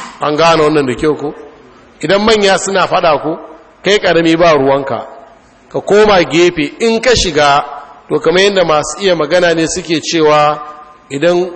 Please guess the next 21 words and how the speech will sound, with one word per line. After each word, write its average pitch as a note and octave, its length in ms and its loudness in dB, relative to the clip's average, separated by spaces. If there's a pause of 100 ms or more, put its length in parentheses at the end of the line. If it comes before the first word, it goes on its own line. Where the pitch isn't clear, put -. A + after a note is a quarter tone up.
(420)
giwaye D#3+ 600 2
biyu D#3+ 160 0 (100)
suna E3 240 0
faɗa D#3+ 420 -2
a C#3 60 -2
wuri, D#3+ 400 2 (400)
wa C#3+ 120 0
ke C#3+ 140 -4
shan F#3 220 0
wahala? C#3+ 360 0 (920)
Ciyawa D#3+ 480 0
ce. - 140 -14 (1400)
Za F3+ 180 4
musu D#3+ 240 -2
ido. C#3 240 -4 (1120)
Wanda G#3 320 4
kujeran F3+ 460 2
shi - 80 -4
ta D#3+ 120 0
fi D#3+ 100 -2
girma, D#3 560 2